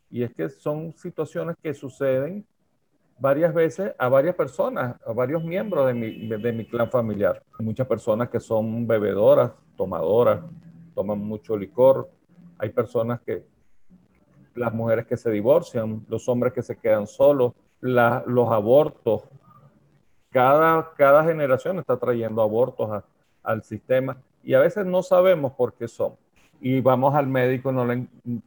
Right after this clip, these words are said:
estamos bien, vamos al psicólogo, estamos bien. Y es donde ahí cuando, vamos a decir que se tranca, que sentimos que ya no se puede más, es bueno una constelación.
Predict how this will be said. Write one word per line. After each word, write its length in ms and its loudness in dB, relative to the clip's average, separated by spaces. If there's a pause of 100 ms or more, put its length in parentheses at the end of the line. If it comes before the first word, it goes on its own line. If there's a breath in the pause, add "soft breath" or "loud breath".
(100)
estamos 480 -6
bien, 420 -2 (340)
vamos 680 0
al 760 2
psicólogo, 560 -6
estamos 300 -6
bien. 340 -6 (460)
Y 100 -2
es 40 4
donde 380 2 (1300)
ahí 420 0
cuando, 520 -2 (760)
vamos 180 -8
a 60 -6
decir 240 -10
que 180 -6
se 260 -12
tranca, 600 -4
que 140 -20
sentimos 580 -8
que 140 -6
ya 120 -2
no 160 -6
se 100 -10
puede 220 -2
más, 200 -6 (880)
es 140 -4
bueno 300 2
una 180 -6
constelación. 680 -6